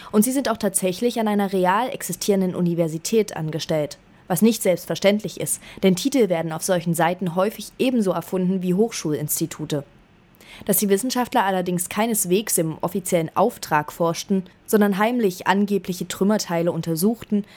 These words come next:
ist allerdings kaum bekannt. Gegen die Seriosität ihrer Ergebnisse spricht zudem das Medium, in dem sie veröffentlicht wurden: Bantham Science Publishers. Das klingt nach britischem Traditionsunternehmen,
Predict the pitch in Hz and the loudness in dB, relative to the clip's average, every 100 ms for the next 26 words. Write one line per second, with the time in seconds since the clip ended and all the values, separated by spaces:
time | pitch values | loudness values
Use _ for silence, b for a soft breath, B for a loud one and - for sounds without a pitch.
0 | B B - 247 233 233 226 - - 165 | B B 0 0 0 0 -2 -6 -2 0
1 | 151 156 147 135 - - - b b 233 | 0 -2 -4 -6 -8 -16 -20 b b 2
2 | 220 208 196 185 208 214 190 185 180 214 | 4 4 2 2 2 2 0 -2 -2 0
3 | 247 214 175 165 160 156 202 220 214 196 | 0 0 -2 0 -2 0 0 0 -2 -2
4 | - - 185 220 196 185 180 185 190 190 | -4 -4 -4 0 2 2 0 0 0 2
5 | 160 165 - B B 202 208 196 202 226 | 0 -2 -8 B B 0 2 0 -2 -4
6 | 160 175 156 156 - 151 151 147 - - | -4 -2 -4 -6 -2 -2 -2 -4 -12 -20
7 | - - - 202 247 262 240 226 - 208 | -20 -6 0 2 2 -2 0 0 0 0
8 | 202 202 202 - - 214 175 151 147 127 | 2 2 -2 -6 -6 -4 -2 -2 -4 -6
9 | - - _ - - 214 262 269 233 208 | -8 -16 _ -8 -4 -2 -2 -2 -2 -2
10 | 180 202 233 254 196 175 175 175 - 226 | -2 -4 -2 -2 -2 -2 -2 0 0 0
11 | 233 185 175 175 185 208 | -2 -4 -2 0 0 -2